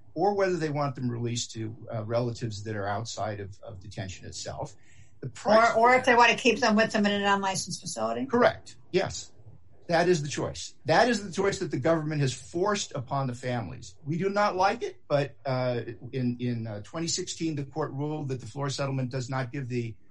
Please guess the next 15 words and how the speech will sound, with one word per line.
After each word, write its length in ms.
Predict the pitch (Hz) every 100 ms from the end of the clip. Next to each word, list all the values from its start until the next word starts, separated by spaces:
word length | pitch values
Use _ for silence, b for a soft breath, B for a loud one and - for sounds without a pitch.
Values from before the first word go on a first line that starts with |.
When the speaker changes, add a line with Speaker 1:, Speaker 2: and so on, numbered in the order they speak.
| - - - -
Speaker 1:
uh, 180 | 117 113
parents 400 | 139 147 147 135
any 240 | 139 160
right 260 | 139 127 131
to 120 | -
release, 500 | 139 113 107 120 -
and 140 | 120
so 140 | - 120
now 280 | 117 117 131
we're 140 | 120
forced 360 | - 131 131 127
with, 200 | 120 127
into 160 | 117
this 160 | 107 -
circumstance. 720 | 120 117 110 - 92 107 -